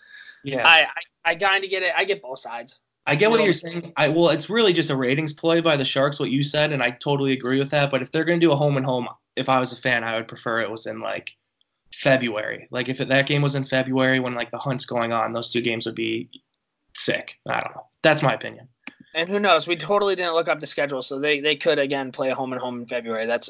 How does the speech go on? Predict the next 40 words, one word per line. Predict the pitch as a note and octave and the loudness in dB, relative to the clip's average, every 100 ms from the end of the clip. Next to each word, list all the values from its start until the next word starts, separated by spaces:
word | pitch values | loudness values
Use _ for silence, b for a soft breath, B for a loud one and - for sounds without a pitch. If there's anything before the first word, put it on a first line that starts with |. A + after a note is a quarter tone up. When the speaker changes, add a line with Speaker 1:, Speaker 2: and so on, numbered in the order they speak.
| - | -2
Speaker 2:
also | C3 C3+ C3+ | 4 4 4
very | C3 B2+ A#2+ | 0 -2 0
likely. | A#2+ A#2 A#2 | -2 -2 -4
Those | A#2+ A#2+ | -4 -4
things | - B2 A#2+ | -2 -6 -4
tend | B2+ B2 | -2 2
to | |
happen | A2+ A2 G#2+ | 2 2 -4
to | - | -8
us. | G2 F2 - _ | -8 -10 -14 _
But, | B2 G#2+ - b b b _ | 2 2 -2 b b b _
yes. | C3 - - - B B B _ | 0 0 -4 -16 B B B _
Uh, | D3+ D3 | 6 6
moving | D3 F#3 F3+ | 6 4 6
on, | F3 E3 E3 D3+ _ _ _ _ _ | 6 6 4 0 _ _ _ _ _
Carolina | - D#3+ D#3+ D#3 | -2 2 2 2
Hurricanes. | D#3+ D3 C#3+ C3+ A#2+ - - _ - | 2 2 -2 -6 -10 -16 -20 _ -6
Uh, | C#3 C3+ C3 B2+ B2+ _ _ | -2 0 0 0 -6 _ _
this | F3+ F3+ | 0 0
was | F3+ | 4
actually | E3 D3+ E3 | 4 4 0
pretty | D3+ D3+ | -4 -6
funny. | D3 C#3+ | -4 -6
Joel | C#3 F3 E3 | 0 4 6
Edmondson | D#3 D#3 E3 D3+ | 4 -2 -8 -6
gets | D3 | -4
dealt | - D3 C#3 | 2 2 0
to | |
the | D3 | -14
Canes | C#3+ C#3+ C#3+ | -8 -8 -8
for | C#3+ | -4
Justin | C#3+ C#3 C#3+ | -2 -2 -6
Falk. | C3+ D3 C#3 C#3 - _ _ _ _ | 0 4 4 2 -4 _ _ _ _
Preseason, | - F3 D#3+ D#3+ D#3 D3+ | 0 0 4 2 2 -2
he | |
goes | C#3+ D3 C#3+ | 2 0 0
to | |
take | C#3+ D3+ | -4 -4
a | C#3+ | -2
lap, | C#3 C#3 C3+ | 4 4 4